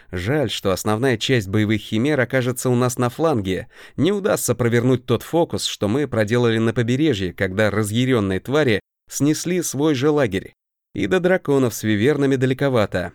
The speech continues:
Придётся оставить их без взрыва опасных подарков от нашей артиллерии. Но нельзя иметь всех и сразу, хоть иногда и очень хочется проделать это особо извращённым способом. «Долго ещё?» десятком разъярённых змей прошипел Бахал.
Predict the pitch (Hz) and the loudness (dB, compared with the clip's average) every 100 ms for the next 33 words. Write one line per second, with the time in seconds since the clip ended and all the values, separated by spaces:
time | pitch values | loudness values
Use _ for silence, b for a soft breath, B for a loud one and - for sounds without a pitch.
0 | _ - 101 92 127 135 127 113 - 131 | _ -6 -6 -2 -2 -2 -2 -2 0 0
1 | 120 123 107 110 110 98 117 139 127 123 | 0 -4 -2 -4 -4 -4 -2 0 0 0
2 | 127 131 123 - 127 147 123 104 - 101 | -2 -2 -6 -4 -4 0 -2 -4 -4 -4
3 | 107 98 104 98 - 120 120 95 90 - | -2 -2 0 -2 -2 0 2 0 -4 -10
4 | _ _ _ _ _ 98 120 190 185 170 | _ _ _ _ _ -2 2 2 2 0
5 | 123 160 143 107 101 - - 151 147 143 | 2 2 4 4 2 -2 -2 0 0 -2
6 | - 160 139 92 87 - - 196 196 - | 0 2 2 0 -6 -10 -8 -4 -2 0
7 | 156 147 127 160 147 147 139 127 - 170 | 0 2 2 2 2 2 0 -2 -2 -2
8 | - 98 - 90 95 90 101 147 123 117 | -2 -4 -2 -2 0 -2 0 0 2 -2
9 | 107 101 95 - 95 - 135 131 - 123 | 0 0 0 -6 -6 -4 -4 -4 -4 -4
10 | 120 135 - - 95 87 - - 113 95 | -2 -2 -2 -2 -2 -2 -6 -4 -2 -2
11 | 85 82 - _ _ _ _ _ 151 202 | -6 -10 -18 _ _ _ _ _ -2 2
12 | 208 175 156 120 113 98 78 - _ _ | 2 2 2 0 -2 -4 -8 -16 _ _
13 | _ 101 110 - 190 - 156 143 110 120 | _ -4 -4 0 -2 0 -2 -2 0 2
14 | 117 107 98 90 117 147 120 117 120 104 | 2 2 0 -2 -2 0 -2 -4 -2 -2
15 | 92 98 - 101 - | 0 -2 -2 -4 -4